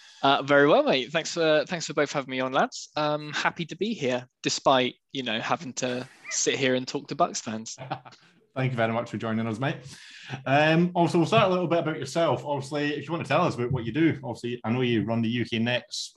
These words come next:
Speaker 2: Twitter account. What else is it you do?
Speaker 1: Yeah, so obviously the main bread and butter is U K Nets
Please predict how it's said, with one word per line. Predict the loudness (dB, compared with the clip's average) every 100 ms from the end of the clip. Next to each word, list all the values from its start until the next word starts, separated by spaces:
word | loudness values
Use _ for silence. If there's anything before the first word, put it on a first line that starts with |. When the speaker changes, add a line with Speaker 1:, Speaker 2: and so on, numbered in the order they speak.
| -6
Speaker 2:
Twitter | -2 2
account. | 4 4 4 2
What | 2
else | 4 2
is | 0
it | 0
you | 0
do? | -4 -6 _ -20 -18 -8 -4 -2 -2 -2
Speaker 1:
Yeah, | 4 6 6
so | 6 6 6 4
obviously | 0 0 0
the | 2
main | 2 2
bread | 2 0
and | 2
butter | 2 4 2
is | 2 0 0 -4 -8
U | -6 -4
K | 0 0
Nets | 0 -4 -4 -6